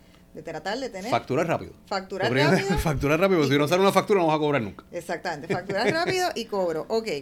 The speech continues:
Speaker 1: entonces, una vez tengamos ese dinero acá,
Speaker 2: Ajá.
Speaker 1: em, en tiempos como este, imagínate que la persona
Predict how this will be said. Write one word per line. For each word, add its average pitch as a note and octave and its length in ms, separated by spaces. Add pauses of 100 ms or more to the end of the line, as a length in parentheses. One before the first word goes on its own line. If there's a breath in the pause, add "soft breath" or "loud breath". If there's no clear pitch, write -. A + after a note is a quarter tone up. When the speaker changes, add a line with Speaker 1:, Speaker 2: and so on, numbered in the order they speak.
(200)
Speaker 1:
entonces, G#3 720 (140)
una A#3+ 240
vez F#4+ 180
tengamos D4 400
ese D4 140
dinero C#4+ 260
acá, C4 300 (320)
Speaker 2:
Ajá. G2 240 (320 loud breath)
Speaker 1:
em, G#3+ 640 (300)
en A3+ 180
tiempos A#3 320
como D#4 180
este, D#4 440
imagínate G#3+ 480
que B3+ 80
la A3+ 120
persona B3 680